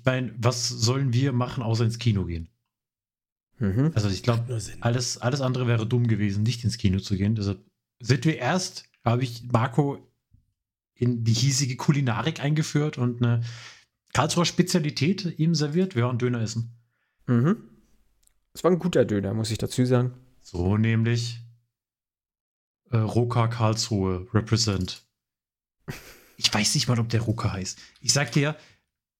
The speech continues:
Speaker 1: es gibt einen F-, der hieß, glaub, der heißt nicht mehr Roka. Der heißt seit sechs Jahren oder so nicht mehr Roka, sondern Firo. Und ich kann mir das nicht merken,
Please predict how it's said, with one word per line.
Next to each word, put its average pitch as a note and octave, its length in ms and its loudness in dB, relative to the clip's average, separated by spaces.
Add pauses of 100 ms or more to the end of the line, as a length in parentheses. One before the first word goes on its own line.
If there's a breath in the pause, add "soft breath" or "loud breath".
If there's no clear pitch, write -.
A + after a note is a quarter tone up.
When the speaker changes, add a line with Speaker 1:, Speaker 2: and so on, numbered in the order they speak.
(420)
Speaker 1:
es A2+ 160 0
gibt - 220 0
einen D3 100 4
F-, - 300 -4
der B2+ 160 0
hieß, G3 300 0
glaub, F3+ 380 -4 (800)
der A2 120 0
heißt D3+ 240 -2
nicht - 120 -2
mehr G#2+ 120 2
Roka. G#2 500 -6 (1160)
Der A2+ 80 2
heißt D#3 180 0
seit C3+ 140 2
sechs D#3 260 -2
Jahren D#3 220 0
oder A#2 100 0
so G#2 100 0
nicht G#2+ 140 0
mehr A#2 120 4
Roka, G#2 280 0
sondern G#2+ 240 2
Firo. A#2+ 460 -2
Und - 120 -14 (480)
ich A#2 60 -2
kann C#3 200 2
mir F3 100 2
das D#3+ 180 -2
nicht D3+ 220 0
merken, C3 420 -2